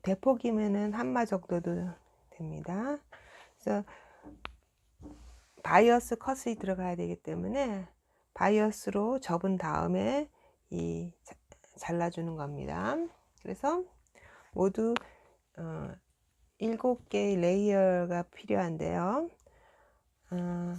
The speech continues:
가운데 하나 놓고 위에다 세 개 쌓고 뒤쪽에다가는 이렇게 해서 두고 여기 이 겉으로 해서 이렇게 또 세 겹을 쌓아가지고,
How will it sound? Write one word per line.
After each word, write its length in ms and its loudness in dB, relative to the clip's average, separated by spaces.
가운데 460 2
하나 260 0
놓고 720 2
위에다 340 2
세 180 2
개 140 0
쌓고 460 -4
뒤쪽에다가는 1300 0
이렇게 300 -4
해서 220 0
두고 560 2
여기 400 -4
이 260 0
겉으로 500 0
해서 480 2
이렇게 300 -6
또 300 -2
세 220 -2
겹을 340 0
쌓아가지고, 1120 -2